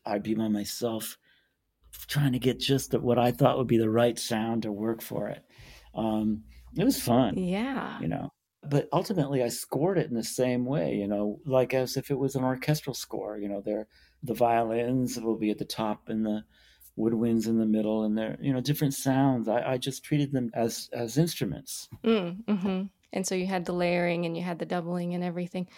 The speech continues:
Speaker 1: Yeah, yeah, ex-, exactly, yeah.
Speaker 2: How did you, how did you manipulate the sound with those old synthesizers? And,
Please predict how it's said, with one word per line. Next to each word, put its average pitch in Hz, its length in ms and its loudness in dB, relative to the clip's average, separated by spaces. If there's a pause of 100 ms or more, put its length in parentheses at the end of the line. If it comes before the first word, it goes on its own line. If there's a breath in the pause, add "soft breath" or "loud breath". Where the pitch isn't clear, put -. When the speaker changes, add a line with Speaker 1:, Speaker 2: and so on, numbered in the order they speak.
Speaker 1:
Yeah, 131 180 10
yeah, 113 340 4
ex-, - 220 -14
exactly, 107 640 -8
yeah. 101 200 -6 (100)
Speaker 2:
How 277 360 -2
did 302 240 0
you, 254 440 4 (240)
how 233 200 4
did 254 180 4
you 240 100 6
manipulate 208 500 4
the 202 80 -2
sound 202 320 0
with 202 140 -4
those 190 180 2
old 185 140 2
synthesizers? 180 840 -2 (120)
And, 180 220 -2